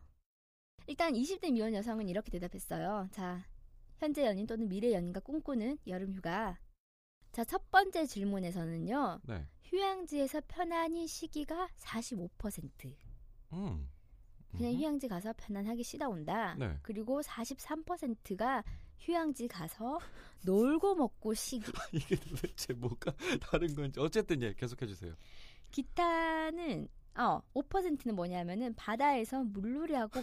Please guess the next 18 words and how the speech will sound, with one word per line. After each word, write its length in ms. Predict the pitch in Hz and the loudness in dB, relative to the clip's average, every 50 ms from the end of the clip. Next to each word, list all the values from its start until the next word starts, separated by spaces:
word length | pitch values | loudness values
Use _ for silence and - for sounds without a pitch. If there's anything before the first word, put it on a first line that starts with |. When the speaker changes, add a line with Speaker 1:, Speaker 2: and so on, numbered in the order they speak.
| - - | -2 0
Speaker 1:
고기 260 | 226 220 226 - 320 | 2 4 6 6 6
구워 200 | 302 233 247 214 196 | 6 6 4 4 4
먹기. 480 | 175 - - - - - - - - - - - - - - - - | 2 -2 -4 -6 -6 -8 -10 -10 -10 -10 -14 -16 -18 -18 -18 -18 -18
Speaker 2:
<laughs> 380 | - - - - - - - - | -18 -18 -18 -18 -20 -14 -6 -2
Speaker 1:
그리고 260 | 240 233 254 254 285 | -2 0 0 0 0
사 140 | - 330 339 | -2 -2 -2
퍼센트가 1040 | - - 370 359 349 294 262 247 - 240 226 220 - - - - - - - 254 254 | 0 2 2 2 2 2 0 0 0 0 -2 -2 -2 -6 -16 -20 -8 0 4 4 4
이렇게 200 | 214 196 214 - | 4 4 0 -2
대답을 300 | - 185 175 180 180 185 226 | -4 -2 -2 -2 -2 -2 -2
했어요. 400 | 247 - - 175 170 208 240 247 - | -2 -2 0 0 2 2 0 0 -2
캠핑카로 600 | - - 392 370 - 381 381 349 - 269 214 185 170 | -2 -2 -2 -2 -2 -4 -4 -2 0 0 2 2 2
여행 260 | 165 175 202 226 233 | 2 2 2 2 0
떠나기. 500 | 190 170 170 165 170 - 240 233 175 - - - - - - - | 0 -2 -2 -4 -4 -2 -2 -2 -2 -4 -6 -12 -16 -10 -6 -2
Speaker 2:
예. 360 | 104 101 95 95 110 151 214 294 302 - | -2 0 0 0 0 -2 -4 -6 -10 -8
Speaker 1:
자, 120 | - - - | -6 -6 -4
기타 580 | - - 247 - - 330 320 320 311 311 311 | -4 -4 -6 -2 0 0 2 4 4 2 2
삼 160 | 311 320 311 294 | 0 0 -2 0
퍼센트는 720 | - 302 - 247 220 - 180 180 190 202 240 285 320 | -2 -2 -2 -2 -2 -2 -2 -2 -2 0 0 -2 -2